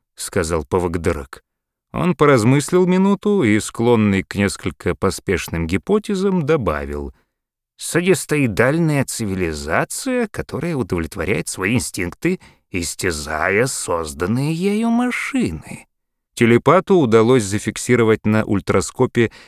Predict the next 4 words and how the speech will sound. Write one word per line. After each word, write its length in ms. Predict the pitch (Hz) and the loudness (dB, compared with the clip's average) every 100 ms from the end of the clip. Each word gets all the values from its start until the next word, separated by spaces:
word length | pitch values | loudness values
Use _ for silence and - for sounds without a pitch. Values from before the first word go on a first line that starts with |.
| _ | _
великолепное 880 | - 98 98 - 92 113 - 107 107 | -2 2 2 2 2 2 0 0 0
изображение 1120 | - 92 95 87 101 98 123 151 95 78 73 | 0 -2 0 2 2 2 2 2 2 0 -6
двуногого 600 | 78 87 95 82 76 82 | -4 0 0 0 -2 -6
существа, 640 | - 107 - - - 76 | -4 -4 -4 -6 -6 -8